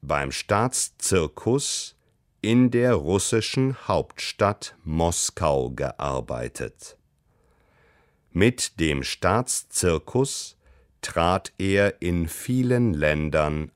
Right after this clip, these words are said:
auf der Welt auf. Seit neunzehnhunderteinundneunzig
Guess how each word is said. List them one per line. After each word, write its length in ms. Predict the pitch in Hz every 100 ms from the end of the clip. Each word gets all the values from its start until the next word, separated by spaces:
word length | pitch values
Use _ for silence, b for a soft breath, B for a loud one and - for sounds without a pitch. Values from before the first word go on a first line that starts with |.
| -
auf 380 | 78 71 64 -
der 340 | 85 85 82
Welt 400 | 80 80 73 - -
auf. 580 | 64 55 50 - - _ _ _ _ _ _ _ _ _ _ _ _ _ _ -
Seit 600 | 76 82 80 80 - -
neunzehnhunderteinundneunzig 3000 | - 78 80 95 123 - 139 123 120 104 95 95 92 87 - 82 87 113 - 127 - 82 73 71 69 65 - 85 113 - -